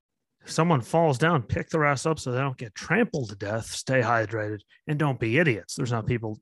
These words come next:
stabbing each other with syringes and, you know, killing people. And hell, I've seen Aaron Lewis stop a show because a girl, a young girl was crowd surfing.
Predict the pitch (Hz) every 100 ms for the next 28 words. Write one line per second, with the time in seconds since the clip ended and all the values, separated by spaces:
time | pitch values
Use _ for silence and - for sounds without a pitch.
0 | _ - - 120 113 110 - 113 107 104
1 | - - 120 113 113 104 107 110 110 101
2 | - 170 113 123 113 117 98 _ _ _
3 | _ _ _ _ _ _ _ _ _ _
4 | _ _ _ _ 165 160 - 156 160 143
5 | 143 156 147 143 139 131 131 120 - -
6 | - 135 127 127 - 123 101 - 123 107
7 | 82 80 87 _ _ _ _ _ _ _
8 | _ _ _ 165 131 127 135 127 120 139
9 | 139 135 135 123 - 160 185 - 120 110
10 | 160